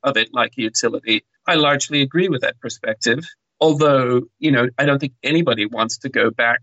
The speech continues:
to the days of kind of, you know, a single monolithic, uh, you know, national bureaucratic utility. I think there's an opportunity now to revisit the ideas of utilities in the same way that, um,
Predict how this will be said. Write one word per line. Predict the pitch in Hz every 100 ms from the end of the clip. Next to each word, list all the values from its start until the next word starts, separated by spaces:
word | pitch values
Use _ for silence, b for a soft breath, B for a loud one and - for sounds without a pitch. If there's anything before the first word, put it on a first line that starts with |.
| -
to | 131
the | 117
days | 113 110 110 117
of | 113 110
kind | - 113 110
of, | 107 -
you | 135
know, | 110
a | 117
single | - 139 123 113
monolithic, | 110 120 117 120 110 110 123 - 107 - _ _
uh, | 131 113 107 107 -
you | 147
know, | 135 113
national | 127 131 139 - 139 113 110 110 - _
bureaucratic | - 139 127 - 131 131 120 _
utility. | 113 - 117 117 170 208 b b b b _
I | 151
think | 160 165
there's | 147 139
an | 139
opportunity | 139 - - 262 262 151 - - - _ _ - -
now | - 139 135 123 123 117 120
to | 143 123 120 113 117 _ _ _ -
revisit | 143 147 147 170 269
the | - 123
ideas | 110 117 110 117 113 -
of | 113
utilities | 127 123 131 123 123 135
in | 214
the | 165
same | 156 160 135
way | 123 120
that, | 120 120 - - -
um, | 123 117 113 110 117